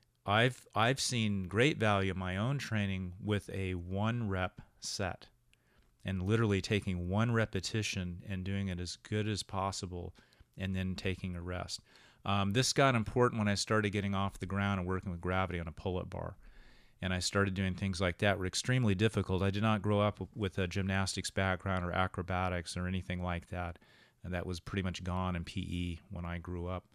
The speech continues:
And so I was teaching myself this after the age of fifty. So it's not like I can jump up there and, and do, you know, dozens of,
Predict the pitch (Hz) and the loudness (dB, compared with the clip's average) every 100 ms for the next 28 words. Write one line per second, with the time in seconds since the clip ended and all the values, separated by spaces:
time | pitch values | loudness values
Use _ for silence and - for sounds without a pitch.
0 | _ - - - _ - 95 - 101 92 | _ -20 -20 -20 _ -8 -4 0 4 4
1 | 95 98 101 92 - 120 - 110 92 90 | 4 0 -2 -2 0 2 2 2 2 2
2 | - 92 - 98 90 98 98 - 87 - | 2 0 0 0 2 2 0 0 -4 -2
3 | 95 87 80 - 135 - 80 90 - 110 | -2 -2 -2 2 2 0 -8 -6 2 2
4 | - - - - - 104 131 117 117 117 | 2 -8 -20 -6 -2 2 4 6 4 4
5 | 107 101 95 113 113 127 - 98 95 92 | 4 2 2 2 4 2 4 2 2 0
6 | - 95 95 101 98 92 98 98 90 87 | -2 -2 0 0 0 0 -2 -2 -2 0
7 | 98 113 107 95 87 87 | 2 4 4 2 0 -2